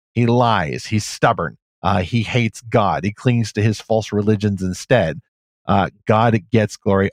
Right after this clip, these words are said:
over Pharaoh, but you can't say that Pharaoh gives glory to God because this is something that God is taking one way or another. Uh, it's just a matter whether or not, uh, you are going to be a willing participant. Well, we're looking for the authors, the Christian creators,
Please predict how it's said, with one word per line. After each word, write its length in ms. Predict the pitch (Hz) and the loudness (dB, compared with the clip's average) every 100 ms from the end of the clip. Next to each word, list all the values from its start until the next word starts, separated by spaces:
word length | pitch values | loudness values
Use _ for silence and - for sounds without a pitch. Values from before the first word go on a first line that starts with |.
| - | 2
over 420 | 156 170 151 139 | 4 6 4 4
Pharaoh, 540 | - 156 120 101 107 | 4 4 6 4 2
but 180 | 104 95 | 0 0
you 100 | 113 | 0
can't 240 | - 117 | 0 -2
say 220 | - 123 113 | 0 0 2
that 200 | 110 - | 0 0
Pharaoh 420 | 127 113 110 107 104 | 0 2 2 0 2
gives 400 | 127 139 123 117 | 4 4 2 0
glory 340 | 117 127 123 | 0 2 2
to 80 | 113 | 2
God 420 | 110 139 117 104 | 2 4 4 2
because 500 | 110 113 113 107 101 - _ _ | 0 0 2 2 0 -6 _ _
this 180 | 139 160 | 0 0
is 80 | 139 | 0
something 320 | 160 135 120 | 2 2 2
that 120 | 113 | 2
God 240 | 127 131 | 2 2
is 200 | 120 110 | 2 0
taking 580 | - - 208 - 95 101 - _ - | -6 0 0 0 -6 -6 -10 _ -4
one 340 | 123 147 156 | 2 2 4
way 160 | 139 131 | 4 4
or 160 | 131 | 2
another. 420 | 113 139 135 98 - - _ _ - | 2 4 2 0 -6 -18 _ _ -2
Uh, 140 | 107 | 0
it's 100 | 117 | 0
just 200 | - - | -4 -2
a 40 | 120 | 0
matter 280 | 120 113 | 2 2
whether 300 | 110 120 117 | 2 4 2
or 60 | 107 | 2
not, 340 | 123 113 110 | 2 0 0
uh, 180 | 113 104 | 0 -2
you 340 | - 110 120 120 | -2 0 2 2
are 100 | 113 | 0
going 220 | 113 113 | 0 0
to 80 | 104 | 0
be 120 | 107 | 0
a 60 | 95 | 0
willing 420 | 104 131 123 110 | 2 2 2 0
participant. 600 | 104 92 165 - - 82 - | -4 -2 -2 -2 -8 -12 -4
Well, 340 | 120 117 110 - - | 0 2 0 -4 -2
we're 200 | 165 240 | 0 2
looking 340 | 143 135 123 | 2 0 -4
for 280 | - 113 113 | -2 0 2
the 160 | 98 - | 0 -4
authors, 500 | 101 135 - 78 101 | -4 -4 -6 -10 -12
the 80 | - | -16
Christian 380 | - 160 - 131 | -6 -6 -6 -8
creators, 600 | - 117 113 92 73 | -2 0 2 0 -6